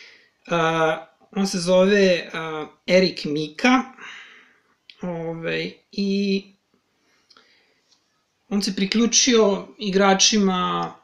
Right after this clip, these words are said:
sad kad su se vratili u, u Beograd i već je trenirao sa njima u hali sportova u Novom Beogradu.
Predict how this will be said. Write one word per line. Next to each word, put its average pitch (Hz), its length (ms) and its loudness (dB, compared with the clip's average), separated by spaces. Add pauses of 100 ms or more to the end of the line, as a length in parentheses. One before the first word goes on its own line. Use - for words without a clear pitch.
(500)
sad - 320 -2
kad - 140 -4
su - 80 -14
se 185 100 -6
vratili 160 560 -4
u, 143 340 -10 (1300)
u 156 100 -6
Beograd 175 720 4
i 165 400 -8 (1040)
već 170 240 -2
je 170 100 -4
trenirao 170 420 0
sa - 160 -4
njima 156 280 -4 (160)
u 147 340 -8 (380)
hali 156 200 -2
sportova 196 580 -2 (760)
u 208 40 -8
Novom 185 200 -2
Beogradu. 202 360 0